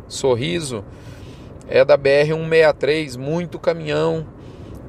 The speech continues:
É incrível como essa rodovia ainda é pista simples, onde a gente acaba de entrar aqui. Aqui, ó, eu tô a se-, oitenta e seis quilômetros de Nova Mutum, cento e setenta e nove de Lucas, trezentos e onze de,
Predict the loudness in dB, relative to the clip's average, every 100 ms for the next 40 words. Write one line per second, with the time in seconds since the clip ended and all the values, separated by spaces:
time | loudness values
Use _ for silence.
0 | -8 -6 -6 0 2 2 0 -2 -2 0
1 | 0 2 0 0 -2 0 2 2 2 0
2 | 0 -6 -4 -4 -4 -6 -10 -10 -10 -6
3 | -4 -4 -4 -2 -2 2 2 4 0 -2
4 | -4 0 0 0 -8 -12 -12 -16 -18 -18
5 | -18 -20 -12 -8 -8 0 4 4 2 2
6 | 6 6 6 2 0 -4 -2 -4 -4 -4
7 | -4 -4 -6 -6 -4 -4 -4 2 4 4
8 | 0 -4 -4 -4 -4 -4 -2 -2 -2 -2
9 | -2 -2 -2 2 4 4 0 -10 -8 -6
10 | -6 -4 -6 -6 -12 -18 -20 -20 -20 -4
11 | 0 2 2 0 0 0 2 2 2 -2
12 | -8 -10 -14 -16 -14 -16 -12 -8 -6 -4
13 | -4 -6